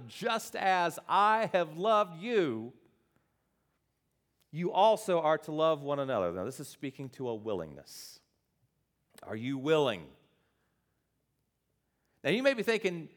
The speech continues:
"Chad, nobody can do this." Well, so what? Jesus never dropped the bar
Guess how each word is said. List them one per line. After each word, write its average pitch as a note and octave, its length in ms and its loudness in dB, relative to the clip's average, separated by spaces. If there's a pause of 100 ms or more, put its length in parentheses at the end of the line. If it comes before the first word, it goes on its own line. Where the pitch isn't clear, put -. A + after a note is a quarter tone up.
(120)
"Chad, C4 320 4
nobody A3+ 360 2
can D3 160 -6
do D3 140 -2
this." A#2+ 220 -2
Well, D#3 80 -8
so D4+ 240 6
what? D4 500 2 (1800)
Jesus B3+ 460 2
never C#4+ 320 4
dropped B3+ 460 2
the A#3 100 2
bar D#3 560 2